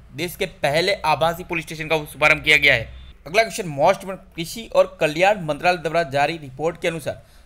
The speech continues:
दो हज़ार अठारह उन्नीस में फलों के उत्पादन में कौन सा राज्य प्रथम पायदान में? यहाँ पे फलों के उत्पादन में है। इस क्वेश्चन का उत्तर ऑप्शन सी, आंध्र प्रदेश। और सब्जियों के उत्पादन में पहले पायदान पर पश्चिम बंगाल है और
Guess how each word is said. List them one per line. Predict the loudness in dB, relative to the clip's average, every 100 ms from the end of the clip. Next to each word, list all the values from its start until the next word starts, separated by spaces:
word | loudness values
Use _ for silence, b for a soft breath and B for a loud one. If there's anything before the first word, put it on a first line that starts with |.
| _
दो | -2
हज़ार | 2 2
अठारह | 2 -6 -10 4 4
उन्नीस | 4 -4
में | -12 -16 0
फलों | 4 6
के | 6 2
उत्पादन | 0 0 2 2 0
में | -6
कौन | 0 2 2
सा | 4 6
राज्य | 6 2
प्रथम | -4 -2 -2
पायदान | 0 -2 -2
में? | -2
यहाँ | -2
पे | -2
फलों | -4 -2 -2
के | -2
उत्पादन | -2 0 0
में | 0 -6
है। | -8 -20 -20 -20 -20 _ _ -20 -20 -16
इस | -14 -2
क्वेश्चन | -2 0 2
का | 4
उत्तर | 4 0 2
ऑप्शन | 2 0 -10
सी, | -10 -16 -18 -20 -20 0
आंध्र | 4 4 2
प्रदेश। | -4 -10 -12 -20 -20 _ -6
और | -4 -4
सब्जियों | -4 -6 -2 -2
के | 2
उत्पादन | 0 2 0 0
में | -4 0
पहले | 0 2
पायदान | 2 0 -2
पर | -6 -8 _ -10
पश्चिम | -8 -6
बंगाल | -2 2 2
है |
और | 0 -6